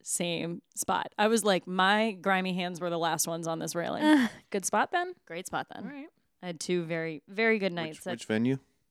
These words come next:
Speaker 1: the iconic nine thirty Club.
Speaker 3: Nice. Is that it?
Speaker 2: That's it.
Speaker 3: I've got some. Um,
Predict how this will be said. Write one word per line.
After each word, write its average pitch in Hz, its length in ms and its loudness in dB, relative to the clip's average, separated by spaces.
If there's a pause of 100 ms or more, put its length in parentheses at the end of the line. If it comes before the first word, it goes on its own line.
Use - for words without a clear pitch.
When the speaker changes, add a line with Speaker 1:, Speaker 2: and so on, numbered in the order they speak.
Speaker 1:
the 170 120 -10
iconic - 580 -6
nine 160 220 -10
thirty - 180 -10
Club. - 320 -16
Speaker 3:
Nice. - 480 -10 (1200)
Is 104 120 -10
that 107 100 -2
it? 131 160 -6 (380)
Speaker 2:
That's 180 280 -10
it. 240 220 -8 (340)
Speaker 3:
I've 104 140 -10
got 98 180 -6
some. 90 260 -12 (840)
Um, 95 720 -2